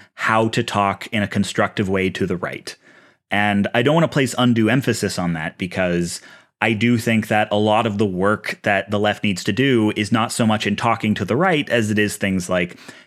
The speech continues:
combating voter suppression and gerrymandering and prisoner disenfranchisement. Like, there's a lot of things we can do to just outnumber the right, as opposed to trying to sway people on the right to our side.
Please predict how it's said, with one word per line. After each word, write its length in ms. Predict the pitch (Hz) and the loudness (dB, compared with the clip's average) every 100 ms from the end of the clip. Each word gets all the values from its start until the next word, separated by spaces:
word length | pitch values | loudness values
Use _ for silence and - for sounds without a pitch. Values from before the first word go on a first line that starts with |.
| - | -6
combating 440 | 117 110 107 104 | -2 2 2 2
voter 240 | 104 104 104 | 2 2 2
suppression 720 | - 101 95 95 101 98 95 | 0 -2 0 0 0 0 0
and 220 | 98 98 | 0 -2
gerrymandering 1040 | 98 98 98 98 95 98 98 95 92 92 92 | 0 2 2 0 0 0 0 0 0 0 -2
and 380 | 101 92 90 92 _ _ - | -2 0 -2 -4 _ _ -8
prisoner 400 | - 117 104 101 | -2 0 2 2
disenfranchisement. 1040 | 92 104 101 95 92 95 90 92 90 87 98 | 0 0 0 0 0 0 0 0 -2 -2 -2
Like, 240 | 92 87 - - | -4 -4 -12 -6
there's 160 | 110 104 | -2 2
a 60 | |
lot 200 | 110 139 | 4 2
of 140 | 131 110 | 0 2
things 260 | 120 117 | 2 2
we 160 | 107 110 | 2 0
can 260 | 110 101 | 2 0
do 400 | 90 101 107 113 117 - - | 2 2 4 2 0 -10 -8
to 120 | - | -2
just 380 | 110 110 107 - - _ _ 104 | 0 0 -2 -8 -16 _ _ -2
outnumber 600 | 110 92 92 104 113 139 | 0 0 0 2 2 2
the 100 | 156 | 2
right, 460 | 160 170 220 - - - - | 2 2 0 -6 -14 -14 -4
as 160 | 110 | 0
opposed 340 | 107 110 104 - | 0 2 0 0
to 60 | 107 | -2
trying 260 | 110 107 | 0 0
to 80 | 101 | 0
sway 340 | - 104 104 | -2 0 0
people 300 | 101 107 107 | 0 0 0
on 180 | 104 95 | 0 0
the 100 | 98 | 2
right 220 | 104 110 - | 2 0 0
to 140 | 107 | 0
our 120 | 92 | 0
side. 540 | 90 90 101 156 180 | 0 0 0 0 -2